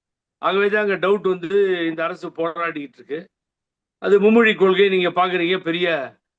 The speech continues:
ரகளையா போயிட்டு இருக்கு. மும்மொழி திட்டம், மும்மொழி கொள்கை பார்த்துட்டு இருக்கீங்க. ஆகவே இப்படிப்பட்ட ஒரு சூழ்நிலை இருக்கு. மும்மொழி கொள்கை அப்படின்னும் பொழுது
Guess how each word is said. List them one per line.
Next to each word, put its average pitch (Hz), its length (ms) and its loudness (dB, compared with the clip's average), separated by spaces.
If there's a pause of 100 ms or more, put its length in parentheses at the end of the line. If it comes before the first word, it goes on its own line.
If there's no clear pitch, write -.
(180)
ரகளையா 202 480 -2
போயிட்டு 160 320 -6
இருக்கு. 147 180 -10
மும்மொழி 165 340 -2
திட்டம், 160 340 -10
மும்மொழி 160 340 -4
கொள்கை 151 440 -6 (840)
பார்த்துட்டு 160 320 -10
இருக்கீங்க. 123 480 -16 (840)
ஆகவே 170 720 0 (760)
இப்படிப்பட்ட 208 560 -2
ஒரு 175 340 0
சூழ்நிலை 180 480 -2
இருக்கு. 123 340 -14 (220)
மும்மொழி 226 400 0
கொள்கை 185 540 0
அப்படின்னும் 180 420 -2
பொழுது 180 580 -4